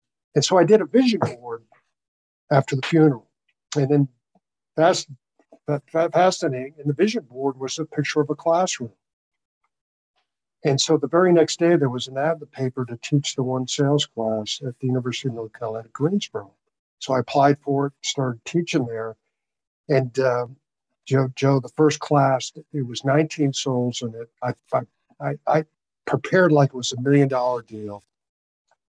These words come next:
walked into the class and, uh,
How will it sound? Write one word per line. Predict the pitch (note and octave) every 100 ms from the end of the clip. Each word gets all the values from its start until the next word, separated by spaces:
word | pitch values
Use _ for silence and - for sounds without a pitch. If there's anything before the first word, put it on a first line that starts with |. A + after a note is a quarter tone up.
| _ -
walked | C3 E3 -
into | G3+ F3+ D#3+
the | D3+
class | B2+ A#2+ A2+ G#2+ G#2 - - _ _
and, | C#3 B2 A#2+ B2
uh, | A#2+ A#2